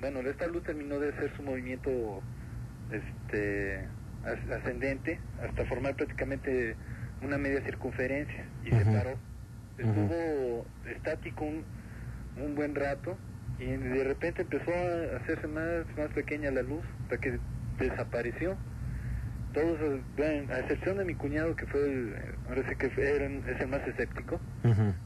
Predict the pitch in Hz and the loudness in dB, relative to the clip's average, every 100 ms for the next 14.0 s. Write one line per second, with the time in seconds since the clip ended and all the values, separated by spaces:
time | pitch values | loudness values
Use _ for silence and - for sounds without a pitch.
0 | - 104 110 117 120 113 113 117 123 113 | -4 -2 -2 -2 -4 -2 -4 -2 -4 -4
1 | - 123 123 131 131 127 120 123 123 120 | -4 -2 0 0 0 -4 -6 -6 -4 -4
2 | - - - - - 110 104 92 - 110 | -4 -8 -8 -8 -4 2 4 2 -2 -6
3 | - - - 113 107 101 101 98 - 143 | -6 -8 -6 0 0 2 0 0 0 2
4 | 139 120 120 123 127 135 107 107 - - | 0 -2 -4 -4 -2 -2 -2 -4 -8 -6
5 | 208 - - 147 143 127 123 113 120 131 | -6 -6 -4 -4 -4 -4 -6 -4 -4 -4
6 | 120 117 120 110 123 113 104 104 - - | -6 -6 -6 -6 -6 -4 -4 -6 -8 -8
7 | - - - - - - - - 135 - | -8 -8 -8 -8 -8 -8 -6 -4 -2 -4
8 | - - - - - - 131 127 117 113 | -6 -8 -8 -8 -8 -4 -4 -2 -4 -6
9 | 113 - 123 120 - 131 139 135 131 127 | -6 -6 -4 -2 0 0 0 2 2 0
10 | 131 151 147 143 139 135 - 135 135 127 | 0 0 0 2 2 0 0 0 2 0
11 | - 127 117 - - - - - 127 123 | 0 -2 -4 -6 -6 -6 -6 -2 2 4
12 | 113 123 117 - 123 117 110 - - - | 4 2 -2 -2 -2 -2 -2 -6 -4 4
13 | 117 104 101 87 - - 120 104 - 117 | 6 8 6 4 -2 -8 -8 -10 -12 -12